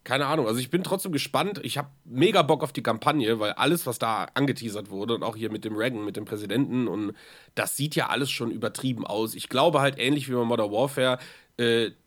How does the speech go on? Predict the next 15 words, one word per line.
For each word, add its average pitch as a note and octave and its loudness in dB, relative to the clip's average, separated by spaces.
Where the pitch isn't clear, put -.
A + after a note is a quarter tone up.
der, G#2+ -2
der A2 0
Grafik-Raytracing, B2+ 0
äh, A2+ -2
Wahnsinn, A#2 0
der G#2+ -2
passiert G#2+ -6
in G2+ -2
der G2 -6
Kampagne. F#2+ -12
So E2+ -16
war D#2+ -8
das G#2 -10
ja - -16
auch. - -14